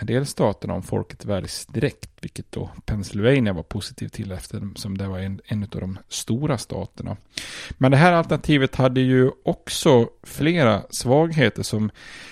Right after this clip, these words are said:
i mångt och mycket också måste förstås utifrån hur landet såg ut vid den här tiden då. Den första är ju kunskap. Idag liksom så har ju såklart alla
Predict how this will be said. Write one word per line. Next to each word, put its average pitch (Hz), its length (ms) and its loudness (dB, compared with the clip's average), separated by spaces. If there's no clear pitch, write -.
i 110 100 -4
mångt 143 320 2
och 120 60 0
mycket 117 220 0
också 117 220 2
måste 117 260 -2
förstås 131 640 0
utifrån 107 420 -4
hur 107 280 0
landet 120 460 0
såg 131 200 -4
ut 127 300 -2
vid 101 80 -2
den 113 80 2
här 117 60 2
tiden 113 500 -4
då. 87 100 -6
Den 117 120 0
första 151 340 0
är 147 60 6
ju 113 60 4
kunskap. - 880 -2
Idag 127 500 6
liksom 104 280 -4
så 107 120 -4
har 104 140 2
ju 104 120 2
såklart 104 460 -4
alla 117 600 2